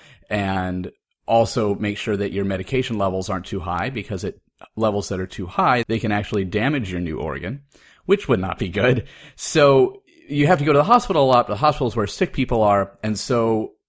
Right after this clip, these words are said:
whenever you're out in public, but especially when you go for labs, you have to wear a mask on your face. And they give you masks, and they are not those kind of, like, fun little, "You're gonna clean your house and it's dusty" masks. They're these,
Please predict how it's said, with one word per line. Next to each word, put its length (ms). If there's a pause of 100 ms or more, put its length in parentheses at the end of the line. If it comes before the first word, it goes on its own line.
whenever 340
you're 140
out 100
in 60
public, 340
but 100
especially 520
when 160
you 80
go 120
for 160
labs, 380
you 80
have 160
to 100
wear 560
a 340
mask 640
on 140
your 140
face. 420 (300)
And 340 (220)
they 180
give 260
you 160
masks, 480
and 100
they 100
are 120
not 420
those 240
kind 400
of, 340
like, 360
fun 260
little, 180
"You're 120
gonna 160
clean 260
your 140
house 400
and 160
it's 120
dusty" 540
masks. 580 (440)
They're 340
these, 580